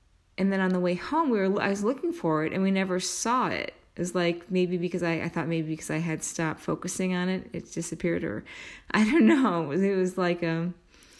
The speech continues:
a bizarre parallel universe. I don't know. <laughs> But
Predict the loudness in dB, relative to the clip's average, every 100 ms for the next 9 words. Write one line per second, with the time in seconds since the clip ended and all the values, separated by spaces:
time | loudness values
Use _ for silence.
0 | -20 -20 _ -6 -2 0 2 2 2 0
1 | 2 2 0 -4 -10 _ _ _ -6 0
2 | 2 4 2 2 0 0 2 2 4 2
3 | 0 -2 -6 -4 -4 -2 -2 0 0 -2
4 | 0 2 2 0